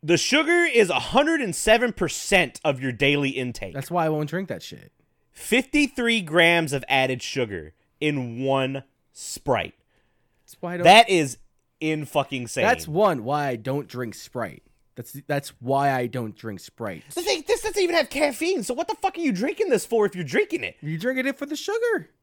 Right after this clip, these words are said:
Speaker 2: and the
Speaker 1: I guess,
Speaker 2: carbonation.
Speaker 1: man.
Speaker 2: Bro, that's why, one, I don't drink Sprite. Two, I limit how much soda I drink. So when it comes to soda, hundred calorie cans, man.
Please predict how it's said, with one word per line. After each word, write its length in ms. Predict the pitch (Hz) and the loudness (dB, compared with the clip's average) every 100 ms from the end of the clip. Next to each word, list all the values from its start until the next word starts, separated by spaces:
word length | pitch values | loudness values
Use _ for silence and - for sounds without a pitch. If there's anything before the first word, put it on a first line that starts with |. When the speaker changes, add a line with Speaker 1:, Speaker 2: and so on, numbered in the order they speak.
| _ - | _ -4
Speaker 2:
and 160 | 185 214 | -2 -2
the 60 | 226 | 0
Speaker 1:
I 220 | 254 254 | 0 0
guess, 480 | 240 240 415 233 170 | 0 2 2 0 -2
Speaker 2:
carbonation. 20 | |
Speaker 1:
man. 380 | 156 277 381 311 _ _ - | -2 -2 -4 -8 _ _ 0
Speaker 2:
Bro, 220 | 202 165 | 4 4
that's 220 | 160 170 | 2 0
why, 280 | 208 208 196 | 2 2 2
one, 280 | 156 156 185 | 0 0 0
I 100 | 147 | 0
don't 160 | 147 151 | -2 -2
drink 180 | 156 135 | -4 -10
Sprite. 380 | - 147 131 - | -8 -4 -4 -6
Two, 220 | - 143 | -6 -4
I 60 | 117 | -4
limit 240 | 123 135 | -6 -6
how 120 | 117 | -6
much 160 | 120 117 | -6 -8
soda 340 | - 107 123 | -8 -6 -4
I 60 | 131 | -4
drink. 300 | 139 160 170 _ _ _ | -4 -6 -8 _ _ _
So 140 | - | -8
when 100 | 131 | -4
it 80 | 170 | -2
comes 260 | 170 196 - | -2 -4 -6
to 80 | 139 | -8
soda, 460 | - 147 202 254 - _ _ _ _ _ 107 | -4 -2 -2 -4 -8 _ _ _ _ _ -8
hundred 260 | 135 147 147 | -4 -4 -2
calorie 380 | 147 135 120 | -2 -2 -4
cans, 360 | 104 101 64 50 | -8 -12 -14 -18
man. 260 | 64 55 - | -20 -20 -20